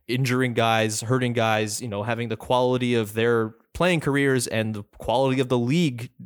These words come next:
y-, you know, damaged in years to come? You know, it, it feels like, again, it's just, like, rich guy brain where it's like, "I need money right now, but what about the future? Let's think about the future later." That's a fu-, f-, problem for future rich guy. And it, it just,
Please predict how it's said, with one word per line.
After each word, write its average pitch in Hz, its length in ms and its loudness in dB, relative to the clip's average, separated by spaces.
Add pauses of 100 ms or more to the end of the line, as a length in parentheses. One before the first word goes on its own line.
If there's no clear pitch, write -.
(120)
y-, 127 220 -6
you 113 80 -4
know, 113 340 -4
damaged 120 440 0
in 127 100 0
years 131 240 0
to 151 100 -2
come? 131 420 0 (580)
You 147 120 0
know, 127 140 4
it, 151 240 2
it 147 100 -2
feels 170 260 0
like, 156 280 0 (100)
again, 165 300 -2
it's 151 80 -2
just, 170 140 2
like, 135 140 0
rich 175 220 2
guy 117 200 4
brain 104 300 0
where 104 60 -2
it's 107 120 -2
like, 131 120 2
"I - 20 2
need 170 140 2
money 165 220 4
right 151 180 4
now, 127 500 4
but 127 280 2
what 143 180 4
about 151 180 2
the 139 60 -2
future? 190 340 0
Let's 170 220 4
think 170 160 2
about 156 200 2
the 131 80 2
future 151 300 2
later." 139 220 0
That's 107 220 0
a 113 60 -4
fu-, - 240 -6
f-, 123 260 -6
problem 135 300 0
for 120 140 -4
future 170 340 0
rich - 260 -6
guy. - 380 -6
And 113 460 0 (600)
it, - 200 -4
it 143 120 2
just, - 460 -2